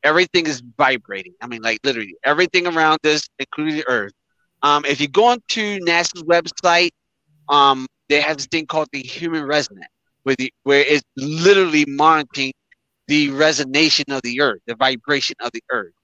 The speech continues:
So if something going on out in space, the earth rea-, literally will react to it. It's amazing. But, um, so we as, as beings, you know, we have these shoes on. You know, they, they, we've been taught to wear shoes. Our ancestors never wore shoes,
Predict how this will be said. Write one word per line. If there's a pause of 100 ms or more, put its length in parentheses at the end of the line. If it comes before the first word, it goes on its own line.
So
if
something
going
on (320)
out
in
space,
the
earth (100)
rea-,
literally
will
react
to
it. (220)
It's
amazing. (260)
But,
um, (500)
so (420)
we
as,
as
beings, (140)
you
know,
we
have
these
shoes
on. (400)
You
know,
they, (120)
they,
we've
been
taught
to
wear
shoes. (300)
Our
ancestors
never
wore
shoes,